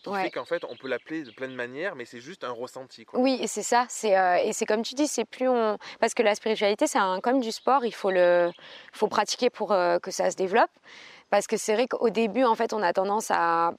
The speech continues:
Speaker 2: que ce soit pour les signes, ou moi, j'ai, j'ai pas mal de jeux de tarot et de, d'oracle. Et au début, le premier tarot que j'avais, donc c'est le tarot des chats, je le tirais, puis, euh, c'est vrai que les cartes, en effet, ça correspondait bien à ce que je vivais à un instant T.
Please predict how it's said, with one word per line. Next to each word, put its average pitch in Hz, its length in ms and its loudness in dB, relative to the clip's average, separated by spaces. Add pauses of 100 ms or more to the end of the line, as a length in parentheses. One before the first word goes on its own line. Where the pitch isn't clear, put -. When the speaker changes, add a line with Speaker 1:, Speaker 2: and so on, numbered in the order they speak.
(120)
Speaker 2:
que 208 100 -4
ce - 120 -10
soit 208 120 2
pour 202 120 -2
les 196 120 0
signes, 233 340 -2
ou 196 100 -2
moi, 214 140 0
j'ai, 196 240 0
j'ai - 160 -2
pas 208 80 0
mal 233 160 2
de 220 100 0
jeux 202 220 0
de 180 360 0
tarot 190 360 0
et 185 100 0
de, 170 220 -4
d'oracle. 170 440 -2 (640)
Et 202 220 4
au 208 80 6
début, 214 400 0
le 233 100 4
premier 214 360 -2
tarot 214 380 2
que 190 380 4
j'avais, 208 520 2
donc 240 120 0
c'est 180 120 -10
le - 60 -14
tarot 185 220 -2
des 175 140 -2
chats, 262 320 2 (600)
je 175 120 -4
le 190 120 4
tirais, 214 500 2
puis, 196 240 0
euh, 180 100 6
c'est 196 140 0
vrai 240 140 2
que - 100 -6
les 165 60 -2
cartes, 208 240 0
en 170 80 0
effet, 170 180 0
ça 180 160 0
correspondait 175 540 -2
bien 196 400 2
à 175 180 2
ce - 120 -8
que 190 120 -8
je 165 100 -8
vivais 202 360 0
à 165 100 4
un 175 140 0
instant 175 260 -2
T. 285 160 2